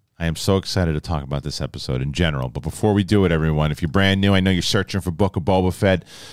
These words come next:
uh, reviews out there, and you stumbled upon this one, show a little bit of class, will you? And hit that subscribe button. Hit the notification button also.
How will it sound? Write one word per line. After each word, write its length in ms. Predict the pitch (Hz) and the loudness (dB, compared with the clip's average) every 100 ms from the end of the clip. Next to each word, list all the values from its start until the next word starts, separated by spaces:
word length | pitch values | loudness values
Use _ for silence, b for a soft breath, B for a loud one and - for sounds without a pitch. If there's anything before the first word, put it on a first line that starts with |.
| B - | B -2
uh, 260 | 87 85 | 0 2
reviews 480 | 80 104 107 120 110 | 2 2 4 4 4
out 220 | 113 104 | 2 2
there, 240 | 110 104 104 | 2 2 2
and 80 | 92 | 0
you 80 | |
stumbled 320 | - 123 107 98 | -2 -2 -2 -2
upon 460 | - 104 95 92 | -2 0 2 2
this 260 | 95 92 - | 0 0 0
one, 300 | 90 90 87 B B | 2 2 -2 B B
show 300 | - 127 131 | 0 2 4
a 20 | |
little 220 | 113 104 | 4 4
bit 140 | 95 90 | 2 0
of 60 | |
class, 420 | - 92 80 78 87 | 0 0 0 -2 0
will 100 | 90 | 0
you? 120 | 95 | 2
And 100 | 90 | 0
hit 140 | 113 | 2
that 140 | 117 - | 0 0
subscribe 540 | 95 - 110 139 165 | -4 -2 0 0 0
button. 320 | 92 78 87 B B - | -2 -2 -6 B B -2
Hit 160 | 151 | 0
the 80 | 160 | 2
notification 720 | 143 135 - - 113 107 113 98 | 4 4 2 0 0 2 2 2
button 260 | 101 101 | 0 2
also. 520 | 95 95 - 98 92 | 2 2 4 4 4